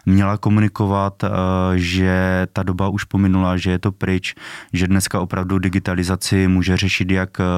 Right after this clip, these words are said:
volnonožec, který má prostě, je živnostník, je to one man show,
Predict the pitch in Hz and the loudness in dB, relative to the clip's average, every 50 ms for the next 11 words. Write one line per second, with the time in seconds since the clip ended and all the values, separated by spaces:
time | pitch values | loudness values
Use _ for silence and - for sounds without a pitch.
0 | 90 90 90 90 90 87 87 87 87 92 92 98 98 95 95 92 87 - 92 87 | 0 0 0 0 0 0 -2 0 0 2 2 4 4 4 2 2 0 0 -2 -2
1 | - - - - 90 90 90 90 87 85 90 92 90 87 87 - - 95 - - | -4 -6 -8 -6 -4 -2 0 0 0 0 2 0 0 0 -2 -2 -4 -6 -6 -6
2 | - - 92 90 90 90 90 90 90 87 85 82 95 92 95 95 95 - - 90 | -4 -2 0 0 0 0 0 0 0 0 0 0 0 2 2 0 0 0 -2 -2
3 | 90 92 90 - 92 90 85 90 90 92 92 95 95 90 - - 90 87 90 | 0 0 -2 0 0 0 0 0 2 2 2 2 0 0 -2 -2 -2 -2 -2